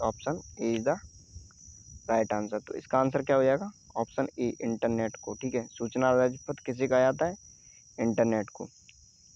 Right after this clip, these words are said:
आगे देखेंगे अगला question क्या है। तो देखो अगला question है,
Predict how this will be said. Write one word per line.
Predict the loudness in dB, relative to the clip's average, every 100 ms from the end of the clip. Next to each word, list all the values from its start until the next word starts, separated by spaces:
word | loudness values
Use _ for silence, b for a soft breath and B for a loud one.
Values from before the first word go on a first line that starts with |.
| -20 -20 -6 2
आगे | 6 8
देखेंगे | 8 6 4
अगला | 4 4 2
question | 0 -6 -4
क्या | 0 0
है। | -2 -12 -20 -14
तो | -6
देखो | -4 -2
अगला | 0 2 2
question | 0 -4 -2 -2
है, | -2